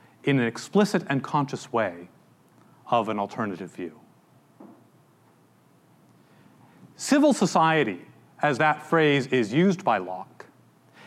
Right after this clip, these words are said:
is just the same as what I just described. We come together to create a civil society, that is, a political and juridical and legal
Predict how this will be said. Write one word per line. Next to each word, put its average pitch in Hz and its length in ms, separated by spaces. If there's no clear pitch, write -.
is 208 280
just 226 440
the 202 120
same 196 460
as 95 600
what 123 180
I 131 120
just 101 240
described. 131 640
We 214 280
come 202 240
together 170 400
to - 100
create 196 540
a 165 200
civil 170 300
society, 139 640
that 127 140
is, 127 160
a 165 120
political 170 760
and 151 200
juridical 147 580
and 135 300
legal 151 500